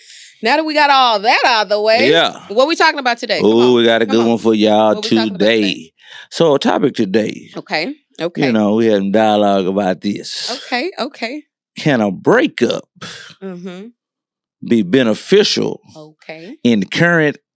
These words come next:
Speaker 2: and future relationships?
Speaker 1: Mm-hmm.
Speaker 2: Ah, yeah.
Speaker 1: Okay.
Speaker 2: Can you
Speaker 1: Okay.
Speaker 2: break up, and can that be a good thing?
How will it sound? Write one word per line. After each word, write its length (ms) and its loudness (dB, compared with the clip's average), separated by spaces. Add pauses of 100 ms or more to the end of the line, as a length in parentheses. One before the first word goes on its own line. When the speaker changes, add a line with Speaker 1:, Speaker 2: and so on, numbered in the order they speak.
Speaker 2:
and 360 0
future 380 -2
relationships? 880 -8
Speaker 1:
Mm-hmm. 1700 -8
Speaker 2:
Ah, 1120 0
yeah. 380 4 (120)
Speaker 1:
Okay. 180 -4 (440)
Speaker 2:
Can 120 2
you 120 2
Speaker 1:
Okay. 80 2
Speaker 2:
break 280 2
up, 180 2
and 120 2
can 160 0
that 160 2
be 180 2
a 80 4
good 260 2
thing? 360 -4